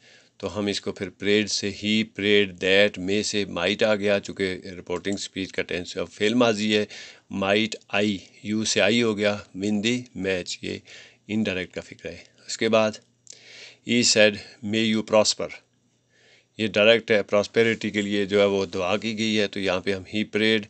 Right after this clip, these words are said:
might I, <coughs> might I prosper, might I prosper, ये इनडायरेक्ट का फिक्रा है।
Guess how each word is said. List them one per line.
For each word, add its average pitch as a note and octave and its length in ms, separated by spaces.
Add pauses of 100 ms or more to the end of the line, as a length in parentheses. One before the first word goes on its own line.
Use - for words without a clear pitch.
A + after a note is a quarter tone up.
(440)
might G2+ 380 (120)
I, A2 120 (540)
<coughs> - 180
might G#2 340
I G2 120 (220)
prosper, F#2+ 400 (140)
might G2 240
I G#2+ 120 (680)
prosper, G2 400 (1200)
ये A2 120 (100)
इनडायरेक्ट G#2 420
का F#2+ 80
फिक्रा F#2 280
है। F2 140